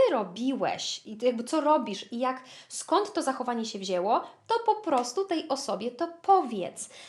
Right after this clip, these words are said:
Nie zostawiaj pola do jej interpretacji, niech ona sama się domyśli, niech ona sobie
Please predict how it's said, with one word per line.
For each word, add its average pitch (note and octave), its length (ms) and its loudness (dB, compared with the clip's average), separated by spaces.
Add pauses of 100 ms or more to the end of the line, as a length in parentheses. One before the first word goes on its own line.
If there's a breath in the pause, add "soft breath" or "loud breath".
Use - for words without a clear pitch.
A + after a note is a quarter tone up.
(140)
Nie C#4 160 2
zostawiaj E4+ 560 2
pola D#4 420 2
do A#3+ 160 0
jej C4 460 2
interpretacji, A3 760 -2
niech A3+ 140 -6
ona A#3 160 -4
sama A3 280 -4
się G#3 140 -8
domyśli, G#3 420 -4
niech G#3+ 220 -6
ona G#3 200 -6
sobie G3 280 -6